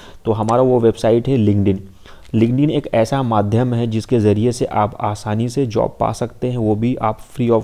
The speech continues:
cost। यहाँ पे जितनी भी, अ, वर्ल्ड की कंपनियाँ हैं यहाँ पर लिस्टेड की हुई हैं और आप यहाँ पर, वो लोग पोस्ट भी डालती हैं और अपना यहाँ पर, अ, मतलब जॉब का एडवर्टाइजमेंट भी करती हैं।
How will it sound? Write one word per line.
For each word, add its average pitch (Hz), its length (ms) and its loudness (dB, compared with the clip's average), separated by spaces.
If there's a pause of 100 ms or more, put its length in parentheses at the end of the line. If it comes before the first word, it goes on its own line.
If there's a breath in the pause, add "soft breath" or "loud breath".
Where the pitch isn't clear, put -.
(140)
cost। 95 200 -4 (380 loud breath)
यहाँ 117 200 2
पे 135 120 0
जितनी 127 260 -2
भी, 139 200 0
अ, 120 120 0
वर्ल्ड 113 420 4
की 123 120 -2
कंपनियाँ 120 520 -2
हैं 120 80 -2
यहाँ 117 180 -2
पर 113 140 -6
लिस्टेड 104 440 -2
की 113 180 -6
हुई 113 260 0
हैं 110 200 -2
और 107 440 -4 (100)
आप 110 240 -4
यहाँ 110 320 -2
पर, - 120 -2
वो 110 160 0
लोग 113 220 -2
पोस्ट 113 220 0
भी 117 100 0
डालती 104 360 0
हैं 113 180 -4
और 110 180 0
अपना 110 300 -2
यहाँ 110 180 -4
पर, 113 160 -4
अ, - 40 -8 (400 loud breath)
मतलब 107 460 0
जॉब 110 260 4
का 120 140 2
एडवर्टाइजमेंट 104 500 0
भी 117 60 -4
करती 107 400 -4
हैं। 107 200 -4